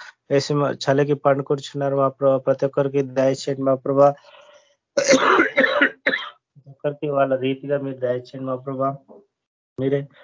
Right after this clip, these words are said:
తోడైనాడు మా ప్రభా. దేవా యేసు, దీప సిస్టర్ గురించి ప్రార్థిస్తున్నాను మా ప్రభా. అభి బ్రదర్ కి దేవా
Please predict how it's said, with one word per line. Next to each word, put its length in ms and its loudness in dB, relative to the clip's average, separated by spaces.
తోడైనాడు 440 4
మా 180 0
ప్రభా. 340 -2
దేవా 300 2
యేసు, 220 -6
దీప 280 -2
సిస్టర్ 320 -4
గురించి 220 -4
ప్రార్థిస్తున్నాను 640 -2
మా 120 2
ప్రభా. 320 4
అభి 180 2
బ్రదర్ 380 2
కి 220 -2
దేవా 220 2